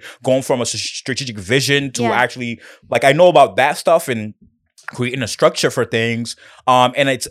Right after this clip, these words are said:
Speaker 1: I've learned so much in the work that I've done, just understanding the medical education, but it's also, um, helped me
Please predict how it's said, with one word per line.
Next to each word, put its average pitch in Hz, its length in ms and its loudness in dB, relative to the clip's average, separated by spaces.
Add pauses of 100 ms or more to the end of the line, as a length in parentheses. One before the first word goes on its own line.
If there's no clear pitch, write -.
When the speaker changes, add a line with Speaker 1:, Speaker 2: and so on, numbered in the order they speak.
Speaker 1:
I've 143 220 4
learned 139 300 -2
so 190 360 4
much 143 320 2
in 127 80 -4
the 117 80 0
work 117 140 0
that 113 100 -2
I've 101 160 -4
done, 110 380 0
just - 200 -10
understanding 113 420 -6
the 107 60 -6
medical 110 300 -6
education, 104 600 -10 (280)
but 123 80 -4
it's 120 100 -6
also, 123 520 0
um, 113 220 -2
helped 123 260 -2
me 120 560 -4